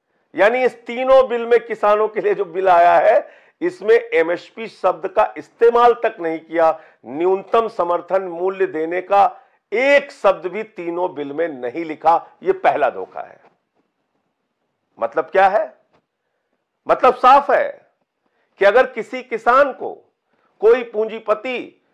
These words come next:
न्यूनतम समर्थन मूल्य नहीं देता, यानी सरकार द्वारा निर्धारित गेहूं के लिए, चावल के लिए, दाल के लिए, प्याज के लिए, सब्जियों के लिए, जो भी गन्ने, गन्ने के लिए जो निर्धारित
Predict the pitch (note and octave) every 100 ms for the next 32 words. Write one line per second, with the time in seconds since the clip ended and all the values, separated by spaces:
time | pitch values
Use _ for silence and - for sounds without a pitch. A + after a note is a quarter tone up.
0 | _ G#2 C#3+ G#3 A3+ A3 C4 B3+ - G3+
1 | G#3 G#3 A3+ A3+ A3 G#3+ G#3 G#3 B3 A#3
2 | - B2+ F2+ - _ - F3 G#3+ A#3 -
3 | G3 G3 - A3+ A3+ G3+ A3 A3 G#3+ F#3
4 | F#3+ E3 F#3 A#3+ C4 _ _ _ _ G2+
5 | - G3+ G#3 A#3+ A3+ A3 G#3 G#3 G3 -
6 | F#3+ G#3 A#3+ - G#3+ G3+ G3+ F3 C3+ F#3+
7 | A3+ A#3 A3 G#3 G#3 F#3+ - G3 A3+ -
8 | - G#3 G3+ F#3 - G3 F#3 A3 A3+ A3+
9 | G#3+ F#3+ A3+ B3+ B3+ B3+ F3+ _ _ _
10 | _ _ _ _ _ G#2 F#3+ A3+ B3 B3
11 | D#3+ D#3+ G#3 A#3 A#3 A3+ G#3+ G3 G3 G#3+
12 | G#3+ G3 G#3+ C4+ C4